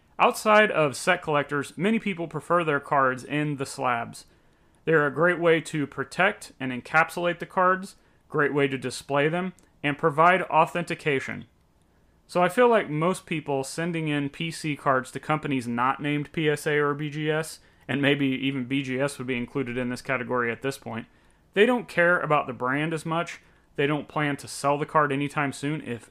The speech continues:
ever. And maybe they like the flashy customizations that some of these grading companies are offering with their labels and their slabs.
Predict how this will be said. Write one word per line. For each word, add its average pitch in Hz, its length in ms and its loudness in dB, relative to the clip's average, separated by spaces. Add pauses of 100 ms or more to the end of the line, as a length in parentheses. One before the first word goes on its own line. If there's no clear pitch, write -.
ever. 170 380 -2 (200)
And 170 140 -2
maybe 226 460 0
they 180 200 0
like 190 260 0
the 180 60 -6
flashy 175 460 2
customizations 147 1000 -2
that 127 140 -10
some 147 180 -4
of 135 120 -4
these 131 140 -6
grading 151 340 -2
companies 123 360 -6
are 117 160 -8
offering 131 520 0
with 123 160 -6
their 127 160 -4
labels 123 400 -2
and 131 120 -4
their 131 100 -6
slabs. 147 500 0